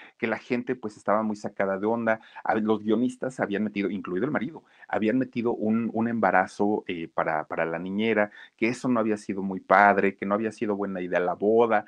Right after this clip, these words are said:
en fin, cosas que pasaron en la serie y que la gente no vio con buenos ojos, porque toda la trama de La Niñera, pues, giraba en que Fran quería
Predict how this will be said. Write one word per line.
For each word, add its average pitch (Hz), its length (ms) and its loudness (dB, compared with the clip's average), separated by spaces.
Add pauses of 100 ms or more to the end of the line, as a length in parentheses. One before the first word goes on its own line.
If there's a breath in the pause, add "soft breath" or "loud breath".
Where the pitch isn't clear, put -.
(260 loud breath)
en 175 120 -2
fin, 254 300 -2 (380)
cosas 208 480 2
que - 100 -4
pasaron 123 480 -4
en 117 80 -6
la 92 80 -6
serie 101 460 -4
y 101 100 -14
que - 120 -2
la 90 120 0
gente 104 320 -2
no 107 140 2
vio 98 160 0
con 98 160 0
buenos 92 320 -2
ojos, - 360 2 (380 loud breath)
porque 101 560 2 (160)
toda 170 260 6
la 151 220 -4
trama 156 340 2
de 90 100 -6
La 87 100 -2
Niñera, 107 480 -2
pues, 123 160 -2
giraba 131 480 4 (320 loud breath)
en 160 340 2 (240)
que - 140 -8
Fran 107 420 2
quería 110 600 0